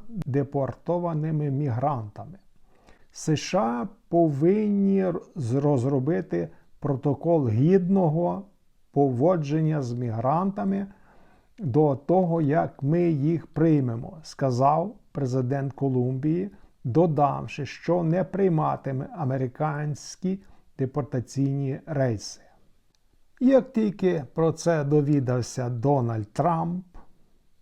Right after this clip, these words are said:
звісно, він же ж прой-, пройшовся там по тому президентові Колумбії, як вже хотів, але не обійшовся тим лише, що насварив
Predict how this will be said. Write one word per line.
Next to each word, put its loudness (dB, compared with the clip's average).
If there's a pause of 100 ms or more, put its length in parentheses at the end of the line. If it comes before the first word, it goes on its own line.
(680)
звісно, 0
він -2
же -4
ж -10
прой-, -2
пройшовся -4
там -8
по -8 (220)
тому -6 (140)
президентові 2
Колумбії, 4 (480)
як -4
вже -4
хотів, -4 (720)
але -2 (280)
не 0
обійшовся 0
тим -4 (440)
лише, -4
що -6
насварив -4